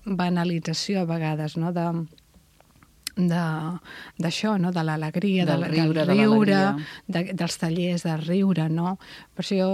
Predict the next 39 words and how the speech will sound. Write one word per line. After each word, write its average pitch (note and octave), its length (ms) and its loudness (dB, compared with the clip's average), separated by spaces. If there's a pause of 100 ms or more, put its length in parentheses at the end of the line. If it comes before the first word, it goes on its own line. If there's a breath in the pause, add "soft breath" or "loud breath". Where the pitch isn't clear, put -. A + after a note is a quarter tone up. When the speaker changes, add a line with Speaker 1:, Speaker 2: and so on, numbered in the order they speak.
(140)
Speaker 1:
jo F3+ 120 -2
sempre F3+ 380 0
dic, E3+ 220 -2
no? F3 180 -4 (320)
Que F3+ 100 -4
és, - 120 -10 (140)
va F3+ 140 2
més F3 180 4
enllà. D#3 360 2 (220)
No F#3+ 160 2
és G3 100 4
només F3+ 300 4
el, E3 200 0 (400 loud breath)
l'esclat E3+ 460 0
i D#3+ 60 2
el D#3 80 -4
holgorio, E3 520 2
que D3 120 -10
està, - 280 -8
que, D#3 300 -2
que D#3+ 100 -6
també, E3+ 400 2 (200)
i F#3+ 60 0
que D#3+ 120 2
és, - 180 -8
és D#3 120 -8
necessari, E3 400 0
que F3 120 0
a F3 40 2
vegades F#3+ 260 0
és F#3 180 -2
el E3+ 140 -2
camí, F3 340 2
no? G#3+ 140 -4 (380 loud breath)
És F3+ 120 -4
el F3 160 -2
camí F3+ 280 0
que F3 200 -4 (320 loud breath)
ajuda G3 520 0